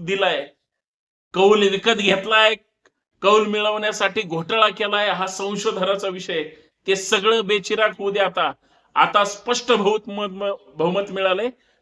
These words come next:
आता सरकार स्थापन करायची वेळ आहे. कोण कसा निवडून आलाय ह्याची चर्चा करत बसायची नाही. विरोधकांचा सुपडा साफ झालाय,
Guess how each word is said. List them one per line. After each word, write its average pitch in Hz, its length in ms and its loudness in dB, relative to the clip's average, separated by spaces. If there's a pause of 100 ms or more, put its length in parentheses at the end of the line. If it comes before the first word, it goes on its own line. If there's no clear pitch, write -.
(100)
आता 175 160 -8
सरकार 185 460 0
स्थापन 190 420 -2
करायची 180 400 -2
वेळ 165 220 -2
आहे. 131 100 -6 (460)
कोण 220 240 6
कसा 220 280 -2
निवडून 208 380 -2
आलाय 185 300 2 (300)
ह्याची 165 240 -6
चर्चा 190 360 0
करत 202 300 -4
बसायची 196 400 -2
नाही. 170 260 -2 (340)
विरोधकांचा 208 640 0
सुपडा 208 420 -2
साफ 202 440 0
झालाय, 190 360 2